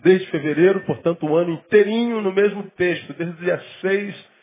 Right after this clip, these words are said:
de fevereiro. Termino na última quarta de novembro, se Deus permitir. Temos falado sobre não entristeçais o Espírito Santo de Deus,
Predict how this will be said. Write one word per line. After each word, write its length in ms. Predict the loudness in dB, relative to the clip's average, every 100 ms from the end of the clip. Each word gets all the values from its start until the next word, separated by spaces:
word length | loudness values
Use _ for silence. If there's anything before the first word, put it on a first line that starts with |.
| _ _ _
de 160 | -8
fevereiro. 600 | 0 4 6 6 6 2
Termino 420 | -4 -4 -2 -2 0
na 120 | -2
última 340 | -4 -6 -10
quarta 360 | -4 -4 -4 -12
de 80 | -10
novembro, 460 | -8 -4 -4 -4
se 140 | -10 -4
Deus 260 | -2 -2 -8 _ _ _
permitir. 540 | -4 -2 -4 -6 -8 -8 _ _ _ _
Temos 180 | -10 -4
falado 340 | 0 2 2 0
sobre 280 | -2 -2 4
não 300 | 6 6 4
entristeçais 920 | 0 -6 -2 -2 -2 -2 0 -2 -8
o 60 |
Espírito 380 | -14 -12 -14 -12
Santo 240 | -8 -8 -8
de 80 |
Deus, 580 | 2 4 4 0 -10 -20